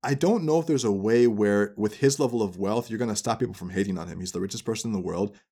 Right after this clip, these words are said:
That's the number one spot to hate on. So obviously it's not about his personal wealth, but I don't, I don't know if anyone's talking about his personal wealth. At least when I think about his wealth, I think more about the power that comes with that wealth. Like, the fact that he can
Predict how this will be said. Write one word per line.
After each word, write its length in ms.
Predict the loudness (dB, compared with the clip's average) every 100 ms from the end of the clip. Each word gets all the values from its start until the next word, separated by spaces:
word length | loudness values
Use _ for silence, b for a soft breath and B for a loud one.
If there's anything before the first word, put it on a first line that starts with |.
| -2
That's 220 | 0 0
the 100 | 0
number 200 | 0 2
one 180 | 2 0
spot 300 | -2 -4 -4
to 60 |
hate 200 | -2 0
on. 220 | 0 -4 -12 b _ -4
So 140 | 0
obviously 420 | 2 2 2 0
it's 100 | 0
not 120 | 0 -2
about 220 | -2 -2
his 80 | -2
personal 400 | -2 -4 -4 -4
wealth, 360 | -2 -2 -4 _ _ _
but 120 | 0 2
I 40 |
don't, 200 | 2 -2 -2
I 40 |
don't 140 | -2
know 80 | 0
if 100 | 2
anyone's 300 | 4 4 2
talking 340 | -4 -4 -2 0
about 100 | -2
his 120 | -2
personal 320 | -2 -2 -2
wealth. 160 | -4 -2
At 40 |
least 140 | -2
when 100 | -2
I 80 | -2
think 160 | -2 0
about 120 | 0
his 120 | 0
wealth, 220 | -2 -4 -4
I 80 |
think 160 | -4 -2
more 160 | 0 2
about 260 | 4 2 B B -12
the 80 | -12
power 500 | -10 -2 2 4 2
that 140 | -2
comes 180 | -8 -8
with 80 | -6
that 180 | -8 -8
wealth. 280 | -8 -6
Like, 160 | -6 -6
the 80 | -6
fact 320 | -2 -2 -2
that 120 | -6
he 100 | -6
can 500 | -8 -4 -4 -2 -4